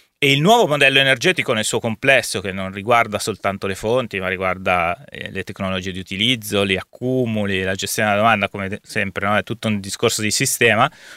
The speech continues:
Tutto questo nuovo sistema possa sostituire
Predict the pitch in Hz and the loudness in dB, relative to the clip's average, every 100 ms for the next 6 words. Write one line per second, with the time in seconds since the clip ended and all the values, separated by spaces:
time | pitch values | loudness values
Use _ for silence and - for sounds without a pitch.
0 | _ 220 - 165 180 175 175 208 202 233 | _ 0 2 4 4 4 4 4 2 0
1 | - 170 202 220 - 175 190 208 156 - | 4 6 6 2 2 2 4 2 0 -4
2 | 120 147 143 95 92 | 0 4 4 4 -2